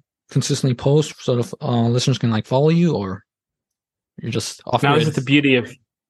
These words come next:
Speaker 2: the beauty of being an academic is I only talk to other academics and not real people. Um, no, I, you can find me. So you can find my email address, uh, and I'm happy to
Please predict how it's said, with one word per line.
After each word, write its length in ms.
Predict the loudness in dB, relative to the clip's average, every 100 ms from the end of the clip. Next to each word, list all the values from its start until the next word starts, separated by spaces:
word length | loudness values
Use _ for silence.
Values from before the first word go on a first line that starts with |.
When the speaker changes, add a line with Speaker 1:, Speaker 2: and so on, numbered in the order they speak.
| -8
Speaker 2:
the 60 | 0
beauty 200 | 2 4
of 60 |
being 180 | 2 0
an 60 | 2
academic 460 | -2 -2 -4 -4 -6
is 80 |
I 80 | -6
only 180 | -4 -6
talk 280 | -4 -6 -6
to 160 | -12 -8
other 300 | -6 -6 -8
academics 500 | -10 -8 -8 -8 -8
and 80 | -8
not 180 | -6 -6
real 180 | -6 -8
people. 440 | -10 -8 -12 -12 _
Um, 340 | 0 2 2 2
no, 240 | 4 4
I, 160 | 4 2
you 220 | 2 0
can 160 | 0 2
find 320 | 2 2 2
me. 340 | 2 2 0 -6 -20 -20 -20 -4
So 360 | 0 2 2 0
you 100 | -6
can 120 | -4
find 240 | 0 2 2
my 80 | 0
email 300 | 0 -2 -2
address, 600 | 0 0 0 -4 -12 -14 -4
uh, 680 | -2 0 0 -2 0 -2 -6 -8
and 300 | -6 -4 -6
I'm 160 | -8 -4
happy 260 | -4 -2 -4
to 200 | -6